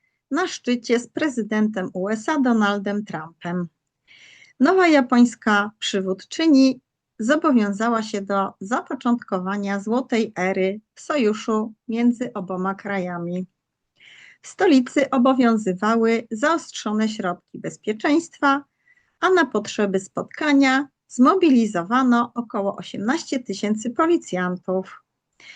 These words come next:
Był to kluczowy test umiejętności dyplomatycznych Takaichi, która dąży do podniesienia sojuszu amerykańsko-japońskiego na nowy poziom,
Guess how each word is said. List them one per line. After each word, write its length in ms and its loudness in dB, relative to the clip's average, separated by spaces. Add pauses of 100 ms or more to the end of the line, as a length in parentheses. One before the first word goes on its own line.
(320)
Był 160 6
to 200 4
kluczowy 680 4
test 580 -2
umiejętności 920 0
dyplomatycznych 960 -2
Takaichi, 840 -4 (400)
która 300 4
dąży 420 4
do 120 -2
podniesienia 680 2
sojuszu 760 -2 (360)
amerykańsko-japońskiego 2000 -2
na 160 2
nowy 280 -2
poziom, 460 -2